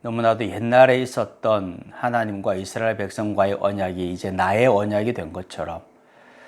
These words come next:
나의 후손의 후손들도 예수 믿고, 그들도 하나님과 언약을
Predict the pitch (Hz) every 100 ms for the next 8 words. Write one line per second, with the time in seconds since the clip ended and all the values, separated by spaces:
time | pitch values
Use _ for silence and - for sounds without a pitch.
0 | - - _ _ 98 110 127 127 - 147
1 | 156 147 143 139 180 170 170 160 110 98
2 | 87 82 85 - _ _ _ _ - 107
3 | 104 120 104 90 - 92 92 123 127 127
4 | 120 120 110 98 - _ _ _ _ _
5 | _ - 160 151 151 139 143 135 117 117
6 | 110 113 110 110